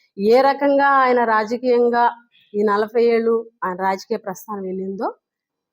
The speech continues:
ఆయనలో మార్పు రాలేదు. ఈరోజు అధికారంలోకి వచ్చి ప్రజలకు ఇచ్చినటువంటి హామీలను పక్కన పెట్టి ఈరోజు ఏం చెప్తున్నారు? రాష్ట్రం అప్పుల పాలైపోయింది, రాష్ట్రం దివాలా తీసేసింది కాబట్టి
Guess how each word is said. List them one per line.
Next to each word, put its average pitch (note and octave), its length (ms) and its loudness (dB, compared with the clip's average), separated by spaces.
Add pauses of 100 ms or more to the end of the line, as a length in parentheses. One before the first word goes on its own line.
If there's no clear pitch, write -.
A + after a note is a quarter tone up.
(140)
ఆయనలో F#3+ 400 -2
మార్పు G#3 380 -2
రాలేదు. A3+ 480 -2
ఈరోజు G#3 300 -4
అధికారంలోకి A3 680 -4
వచ్చి G#3+ 300 -12
ప్రజలకు G3+ 400 -6
ఇచ్చినటువంటి G3 440 -14
హామీలను G#3 580 -4
పక్కన F#3+ 300 -8
పెట్టి A3+ 320 -6 (960)
ఈరోజు G#3+ 320 0
ఏం A#3 120 2
చెప్తున్నారు? B3+ 560 0 (1600)
రాష్ట్రం G3+ 560 -2
అప్పుల A3+ 260 -2
పాలైపోయింది, A#3 760 0
రాష్ట్రం A3+ 420 -2
దివాలా A#3+ 380 0
తీసేసింది A#3+ 560 -4
కాబట్టి B3+ 560 0